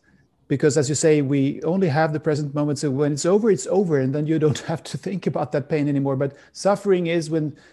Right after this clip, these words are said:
people get stuck in that pain. They just keep remembering the pain that they had from a, a, a loss, uh,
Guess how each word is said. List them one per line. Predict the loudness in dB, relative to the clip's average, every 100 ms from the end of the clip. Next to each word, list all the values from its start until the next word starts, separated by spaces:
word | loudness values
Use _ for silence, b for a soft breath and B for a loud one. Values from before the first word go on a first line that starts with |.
| b
people | 0 0 2
get | 0 -2
stuck | -4 -2 -2 -2
in | -2 0
that | 0 -2
pain. | -4 -2
They | -2
just | -4 -4 -8 -10 -20 -4
keep | -2 2
remembering | 2 2 2 2 2
the | -2
pain | -4 -4 -2
that | -4
they | -6
had | -4 0 -2 -4 b b b b _
from | -6 -4
a, | -4
a, | -6 -6 -4
a | -2 -2
loss, | -4 -8
uh, | -10